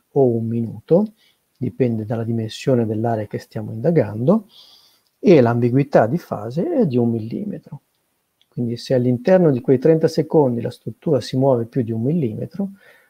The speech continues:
noi andiamo in ambiguità di fase e non potremo ricostruirne l'andamento nel tempo. Vediamo alcune applicazioni e le dimensioni delle aree che stiamo guardando. Quindi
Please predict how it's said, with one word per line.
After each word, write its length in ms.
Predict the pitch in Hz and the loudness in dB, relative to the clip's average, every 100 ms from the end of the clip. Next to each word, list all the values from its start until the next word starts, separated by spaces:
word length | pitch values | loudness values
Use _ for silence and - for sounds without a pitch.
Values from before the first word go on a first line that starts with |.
| _ - | _ -2
noi 180 | 143 | 0
andiamo 460 | 120 113 101 110 131 | 2 0 -2 -4 -4
in 140 | 196 143 | -2 -2
ambiguità 460 | 117 110 113 - | -2 -4 -6 -6
di 120 | 123 | -6
fase 560 | 131 - 98 110 151 - - | -8 -10 -10 -4 -6 -6 -2
e 140 | 175 | 0
non 220 | 120 113 | 0 -6
potremo 420 | - 185 110 110 | -10 -6 -6 -4
ricostruirne 720 | 117 123 127 - 135 110 110 110 | -6 -6 -10 -6 -2 -2 -2 -6
l'andamento 800 | 107 110 113 117 120 - 139 - | -6 -8 -8 -10 -14 -8 -6 -4
nel 220 | 143 113 | -2 -2
tempo. 500 | - 180 185 - 185 _ _ _ _ _ _ _ _ _ _ _ _ _ _ _ _ _ _ _ _ _ _ _ _ _ _ _ _ _ _ _ _ _ | -4 -10 -10 -16 -20 _ _ _ _ _ _ _ _ _ _ _ _ _ _ _ _ _ _ _ _ _ _ _ _ _ _ _ _ _ _ _ _ _
Vediamo 640 | 202 160 113 123 175 - _ _ _ _ _ _ _ _ _ - | 2 6 6 6 4 0 _ _ _ _ _ _ _ _ _ -2
alcune 380 | 127 120 131 | -2 0 2
applicazioni 760 | 120 - 151 131 - 196 208 160 | 2 2 2 2 4 4 6 4
e 120 | 131 | 4
le 100 | 127 | 4
dimensioni 500 | 131 175 190 - 131 | 4 4 2 2 2
delle 320 | 123 123 143 | 4 4 4
aree 320 | 101 110 123 | 4 0 0
che 140 | 123 120 | 0 -4
stiamo 280 | - 117 113 | -4 -6 -2
guardando. 560 | 120 120 - - 151 | -2 -4 -12 -12 -14
Quindi 400 | - 117 110 127 | -12 -12 -10 -14